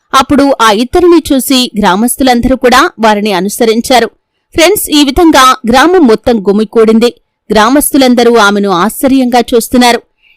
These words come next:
ఇంతలో ఆ అమ్మాయి తన రెండు చేతులతో మట్టిని తవ్వటం మొదలుపెట్టింది. ఆమె ఎలా తవ్వటం మొదలుపెట్టిందంటే,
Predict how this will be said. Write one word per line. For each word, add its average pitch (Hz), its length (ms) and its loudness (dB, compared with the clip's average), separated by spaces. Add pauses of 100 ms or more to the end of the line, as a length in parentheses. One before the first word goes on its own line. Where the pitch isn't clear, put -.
ఇంతలో 381 400 2
ఆ 415 100 2
అమ్మాయి 269 340 0
తన 240 220 -2
రెండు 226 300 0
చేతులతో 277 760 0
మట్టిని 208 360 -2
తవ్వటం 208 460 -2
మొదలుపెట్టింది. 220 760 -2 (360)
ఆమె 247 200 2
ఎలా 208 320 -2
తవ్వటం 277 440 0
మొదలుపెట్టిందంటే, 254 960 0